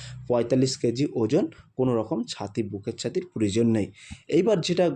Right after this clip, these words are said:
গুরুত্বপূর্ণ একটি ইম্পর্ট্যান্ট, আহ, তথ্য আমরা এখানে উল্লেখ করেছি, যারা তৃতীয় লিঙ্গ অর্থাৎ থার্ড জেন্ডারদেরও কিন্তু এবার পুলিশে নিয়োগ করা হবে। সেক্ষেত্রে তোমাদেরকে বলে রাখি, সাধারণ ওবিসি প্রার্থীদের উল্লেখ্য জাতি বাদ,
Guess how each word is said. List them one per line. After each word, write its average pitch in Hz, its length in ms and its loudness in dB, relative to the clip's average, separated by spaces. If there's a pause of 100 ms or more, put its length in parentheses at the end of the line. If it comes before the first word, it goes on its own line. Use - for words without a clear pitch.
(160)
গুরুত্বপূর্ণ 165 600 2
একটি 143 400 2
ইম্পর্ট্যান্ট, 139 640 2
আহ, 131 120 2
তথ্য 135 340 -2
আমরা 131 160 2
এখানে 135 240 0
উল্লেখ 135 320 2
করেছি, 175 400 2 (300)
যারা 165 180 4
তৃতীয় 175 460 2
লিঙ্গ 131 320 4
অর্থাৎ 131 300 0
থার্ড 147 300 -4 (140)
জেন্ডারদেরও 175 640 4
কিন্তু 208 500 2 (160)
এবার 135 240 2 (100)
পুলিশে 147 320 2
নিয়োগ 135 340 2
করা 135 160 -4
হবে। 120 260 -2 (260)
সেক্ষেত্রে 180 500 -2
তোমাদেরকে 175 460 -2
বলে 139 260 0
রাখি, 151 260 -2 (260)
সাধারণ 160 640 2
ওবিসি 135 460 4
প্রার্থীদের 135 540 4
উল্লেখ্য 131 600 4
জাতি 123 380 2
বাদ, 117 260 0